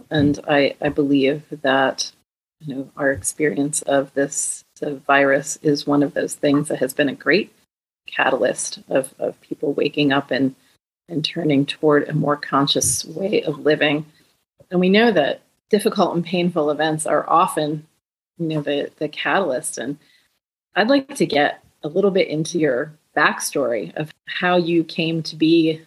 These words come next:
the co-founder and executive worldwide <laughs> director of Humanities Team, 'cause you have your own really interesting, fascinating,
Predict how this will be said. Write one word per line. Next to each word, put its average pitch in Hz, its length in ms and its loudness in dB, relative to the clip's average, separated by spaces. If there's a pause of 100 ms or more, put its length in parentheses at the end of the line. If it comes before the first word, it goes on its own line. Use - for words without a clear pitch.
(200)
the 147 120 -2
co-founder 151 920 -2
and 151 380 -6
executive 156 600 0
worldwide 165 580 2
<laughs> - 0 -
director 160 580 2
of 151 280 0
Humanities 151 640 -2
Team, - 280 -12 (380)
'cause 185 140 2
you 202 100 4
have 226 200 2
your 180 200 0
own 175 400 0
really 180 560 2 (460)
interesting, 175 640 0
fascinating, 156 800 0